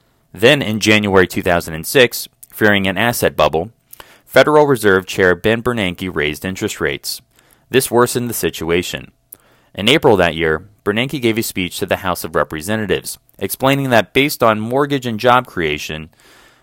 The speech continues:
the Fed expected markets to undergo a gradual cooling rather than a sharp slowdown.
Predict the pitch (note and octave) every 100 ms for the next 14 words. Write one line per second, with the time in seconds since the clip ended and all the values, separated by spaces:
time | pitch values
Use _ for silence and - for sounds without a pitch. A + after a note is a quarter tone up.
0 | _ G2+ - C#3+ D3 B2 - - G2 -
1 | F#2+ F2 _ - B2 B2 A#2 A2 G2+ G2
2 | F2+ F2 D#2 E2 F#2 - A2+ B2 A#2+ A2+
3 | A2 - G2+ E2 D#2 D#2 F2 F2+ F2+ F#2+
4 | G2 - F2 D#2+ - - - G2 G2+ E2+
5 | B1+